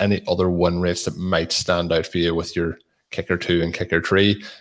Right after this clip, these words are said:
Uh, but most win rates tend to stay in that ten to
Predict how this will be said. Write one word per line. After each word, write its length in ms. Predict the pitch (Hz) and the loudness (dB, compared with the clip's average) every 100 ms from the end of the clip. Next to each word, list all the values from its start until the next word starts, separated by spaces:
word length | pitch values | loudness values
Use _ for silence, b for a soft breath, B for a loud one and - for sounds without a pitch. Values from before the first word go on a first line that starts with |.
| B | B
Uh, 160 | 85 80 | 2 2
but 160 | 85 | 0
most 380 | 82 98 95 - | 2 2 2 -2
win 320 | 92 90 87 | 2 2 2
rates 260 | 87 85 - | 0 0 -2
tend 280 | - 87 85 | 0 0 0
to 60 | |
stay 420 | - - 82 85 | -2 0 0 0
in 100 | - | -2
that 260 | 82 82 - | -2 -2 -2
ten 480 | - 90 87 85 80 | -4 -2 -4 -6 -8
to 220 | - 82 | -4 -4